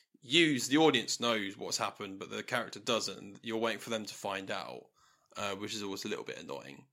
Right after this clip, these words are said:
But, um, yeah, I do like going on the adventure of these characters and seeing what's happening. And what I really love as well is the runtime,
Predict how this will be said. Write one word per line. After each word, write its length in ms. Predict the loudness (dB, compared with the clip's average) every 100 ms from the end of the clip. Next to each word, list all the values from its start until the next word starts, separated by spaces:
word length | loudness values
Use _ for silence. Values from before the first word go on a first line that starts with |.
| _ -10
But, 300 | -8 -8 _ _ _ _ _ -6
um, 540 | -4 -4 -8 -10 -14 _ _ _ _ _ _ _ _ _ _ -8
yeah, 220 | 4 4 6
I 100 | 4
do 220 | 4 4
like 240 | 4 4
going 200 | 2 2
on 60 | 0
the 60 | -2
adventure 400 | -2 -2 -2 -8
of 80 |
these 220 | -6 -6 -2
characters 640 | -2 -2 -4 -10 -8 -8 -6
and 360 | -6 -6 -8
seeing 340 | -10 -6 -6 -6
what's 120 | -4
happening. 380 | -6 -6 -10 -6
And 160 | -2
what 80 | 0 6
I 20 |
really 160 | 8 8
love 180 | 6
as 140 | 4 -4
well 100 | -4
is 100 | -4
the 60 |
runtime, 520 | -2 0 0 -4 -8